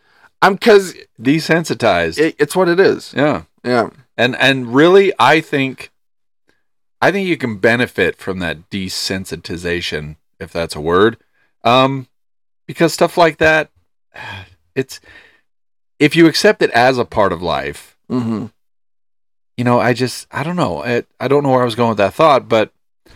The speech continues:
Speaker 2: just being able to accept it and not, you know, not dwell on it and freak out about it.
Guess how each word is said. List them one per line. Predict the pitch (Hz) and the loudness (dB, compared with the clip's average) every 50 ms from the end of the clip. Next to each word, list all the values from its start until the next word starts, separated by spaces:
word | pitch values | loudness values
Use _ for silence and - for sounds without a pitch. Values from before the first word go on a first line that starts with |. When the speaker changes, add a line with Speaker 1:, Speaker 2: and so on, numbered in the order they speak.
| - _ _ _ _ _ _ _ _ _ _ _ _ _ _ _ _ _ | -20 _ _ _ _ _ _ _ _ _ _ _ _ _ _ _ _ _
Speaker 2:
just | - - 139 - - _ - | -2 0 0 0 0 _ 2
being | 135 135 127 | 2 4 4
able | 127 135 147 143 135 127 | 4 2 2 4 2 0
to | 107 - - 113 104 | 0 2 0 0 0
accept | 87 - - - 104 90 - - | 0 -2 -2 -2 -2 -2 -2 -2
it | 92 82 78 - - - _ - | -4 -4 -4 -4 -10 -14 _ -8
and | 98 101 107 | -6 -2 0
not, | 113 113 107 - _ _ _ _ | 0 0 0 -2 _ _ _ _
you | - 117 | -6 -4
know, | 110 92 85 - _ | -4 -4 -4 -6 _
not | - 117 110 107 - 101 | -6 -4 -2 -2 -2 -4
dwell | - 113 92 101 101 107 107 104 | -6 -2 0 2 2 4 2 2
on | 98 92 90 90 | 0 -2 -2 -4
it | 87 85 80 - - - | -6 -8 -10 -12 -14 -12
and | 87 85 80 82 - | -10 -10 -10 -12 -10
freak | - - 98 95 90 - - | -6 -4 -2 -2 -2 0 2
out | 107 107 113 113 | 2 2 2 2
about | 107 95 92 90 87 87 87 | 0 0 -2 -2 -2 -2 -2
it. | 85 85 85 - | -4 -4 -6 -8